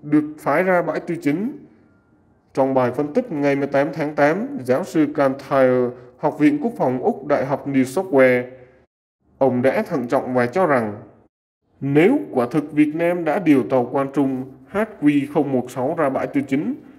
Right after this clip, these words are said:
điều đó có nghĩa là Việt Nam đã quyết định tiến vào khẳng định và bắn tin cho biết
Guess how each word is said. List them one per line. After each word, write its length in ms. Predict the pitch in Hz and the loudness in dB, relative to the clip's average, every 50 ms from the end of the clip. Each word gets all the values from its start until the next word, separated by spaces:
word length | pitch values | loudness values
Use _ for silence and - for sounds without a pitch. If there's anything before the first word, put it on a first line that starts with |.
| - _ _ _ _ _ - | -20 _ _ _ _ _ -8
điều 240 | 151 151 160 151 | -2 2 2 2
đó 260 | 151 151 156 175 208 208 | 4 4 4 2 2 2
có 120 | - 196 190 | 0 0 0
nghĩa 220 | 190 202 233 262 | 2 0 2 2
là 200 | 247 170 143 135 | 2 2 2 2
Việt 200 | 127 131 135 135 | 0 -2 -4 -2
Nam 320 | 147 156 156 160 160 160 151 | -2 -2 -2 -2 -2 -2 -4
đã 140 | 131 110 | -4 -6
quyết 280 | - - 240 240 233 - | -6 -4 -4 -4 0 0
định 240 | 160 147 - 131 - - | 0 0 0 -2 -6 -8
tiến 220 | 135 139 170 185 | -8 -8 -4 -2
vào 220 | 160 147 127 113 | 0 0 0 0
khẳng 240 | 113 - 117 117 127 | -2 -4 -4 0 2
định 260 | 135 135 127 110 - - - - - - - _ _ _ _ _ _ _ _ _ _ | 2 2 2 0 -4 -12 -18 -20 -20 -20 -20 _ _ _ _ _ _ _ _ _ _
và 300 | 120 123 131 123 123 120 | -2 0 2 2 2 2
bắn 200 | 120 131 131 170 175 170 | 2 0 0 0 0 0
tin 360 | 170 165 156 151 151 143 147 | 0 0 0 0 -4 -4 -2
cho 220 | - 143 139 131 - - - | -2 -2 -2 -2 -6 -12 -8
biết 300 | 170 190 214 240 233 | -2 -2 -2 -2 -2